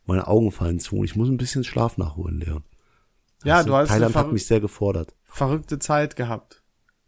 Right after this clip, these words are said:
Speaker 1: Ja.
Speaker 2: Ich bin wirklich gespannt, ob du die Umfrage echt machst. Ich hab irgendwie,
Speaker 1: Ich
Speaker 2: ich hab, du hast ja jetzt gesagt, du bist viel relaxer, hast viel mehr Zeit. David, ich freue
Speaker 1: Absolut.
Speaker 2: mich, dass du dich dann bereit erklärst, äh, jedes Mal die Folgentitel und so weiter zu wählen und einfach schon jetzt gleich direkt zu kreieren, damit ich's einfach nur hochladen muss noch.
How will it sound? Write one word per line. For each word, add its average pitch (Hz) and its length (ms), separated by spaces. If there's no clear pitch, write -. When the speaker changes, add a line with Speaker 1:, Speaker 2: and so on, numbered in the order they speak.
Speaker 1:
Ja. 151 60
Speaker 2:
Ich 156 140
bin 208 260
wirklich 208 260
gespannt, 185 320
ob 160 100
du 170 80
die 156 120
Umfrage 151 420
echt 147 180
machst. 135 380
Ich 151 140
hab 170 160
irgendwie, 160 320
Speaker 1:
Ich 120 180
Speaker 2:
ich 175 160
hab, 220 180
du 220 300
hast 220 220
ja 240 80
jetzt 220 180
gesagt, 196 260
du 185 80
bist 190 240
viel 226 220
relaxer, 190 480
hast 175 160
viel 214 120
mehr 185 180
Zeit. 185 360
David, 185 320
ich 165 80
freue 190 220
Speaker 1:
Absolut. 202 100
Speaker 2:
mich, 190 100
dass 175 220
du 170 80
dich 165 180
dann 165 280
bereit 156 300
erklärst, 147 600
äh, 113 80
jedes 143 320
Mal 139 240
die 139 100
Folgentitel 143 760
und 127 140
so 131 140
weiter 131 260
zu 131 200
wählen 139 200
und - 40
einfach 147 280
schon 147 220
jetzt 175 360
gleich 175 380
direkt 175 300
zu 170 120
kreieren, 170 440
damit 147 260
ich's 160 140
einfach - 240
nur 156 180
hochladen 151 480
muss 127 220
noch. 175 240